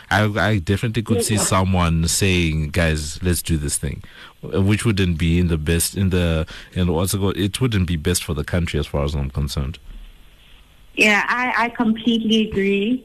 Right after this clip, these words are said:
Speaker 2: because we know our parliament. I love our parliament. It's entertaining sometimes, but sometimes the decision making that happens there, it's unwarranted.
Speaker 1: <laughs>
Speaker 2: Um, so I do, be-, <laughs> so I do believe S I B should remain independent.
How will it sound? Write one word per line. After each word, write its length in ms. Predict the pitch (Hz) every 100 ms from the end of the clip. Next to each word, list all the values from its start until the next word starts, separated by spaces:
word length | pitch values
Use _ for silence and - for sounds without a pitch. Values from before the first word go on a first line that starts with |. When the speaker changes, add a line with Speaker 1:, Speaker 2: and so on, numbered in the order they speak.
| -
Speaker 2:
because 320 | 196 220 196
we 120 | 202
know 140 | 202 214
our 200 | 220 208
parliament. 680 | 208 190 196 190 196 214
I 120 | - 196
love 360 | 196 202 208
our 160 | 202 196
parliament. 680 | - 190 190 185 190 226 214
It's 160 | -
entertaining 720 | 196 208 - 208 202 202 196 -
sometimes, 720 | 196 196 202 196 214 277 277 - - - - -
but 280 | 208 202 196 - - - - 208
sometimes 420 | 226 233 226 220
the 60 | 220
decision 640 | 196 208 - 240 220 214
making 360 | 208 208 - 208
that 120 | 202
happens 500 | 202 208 - 208 175
there, 180 | 190 185
it's 80 | 185
unwarranted. 880 | 196 196 190 190 208 208 190 170 - -
Speaker 1:
<laughs> 0 | 214 - 208
Speaker 2:
Um, 380 | 185 185 190 190
so 60 | 226
I 60 | 214
do, 260 | 196 254 233
be-, 140 | 262
<laughs> 340 | - 262 - - - 226
so 80 | 220
I 160 | 240 233
do 200 | 233 269
believe 300 | 262 247 240
S 160 | 226 247
I 140 | 240 233 226
B 320 | 226 226 226
should 140 | 254 226
remain 400 | 240 226 214 214
independent. 960 | 226 247 247 220 202 202 190 196 202